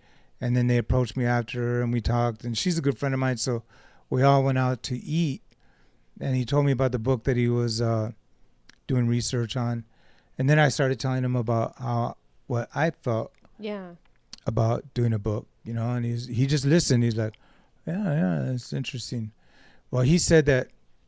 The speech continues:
Speaker 1: uh, he had to drive to San Francisco the next day, so w-, as he was driving, he thought, he was thinking about what w-, we talked about and everything, but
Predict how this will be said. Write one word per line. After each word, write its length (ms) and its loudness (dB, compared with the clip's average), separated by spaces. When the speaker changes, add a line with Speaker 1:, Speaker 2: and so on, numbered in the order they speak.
Speaker 1:
uh, 320 -2
he 160 0
had 120 4
to 80 -2
drive 340 2
to 140 -4
San 260 0
Francisco 760 -4
the 80 0
next 280 4
day, 320 2
so 400 -2
w-, 200 -8
as 200 2
he 100 6
was 180 2
driving, 680 4
he 320 -2
thought, 300 0
he 100 -4
was 120 -4
thinking 200 -2
about 240 0
what 140 0
w-, 220 -8
we 100 -2
talked 300 2
about 200 0
and 80 -4
everything, 440 -2
but 160 -6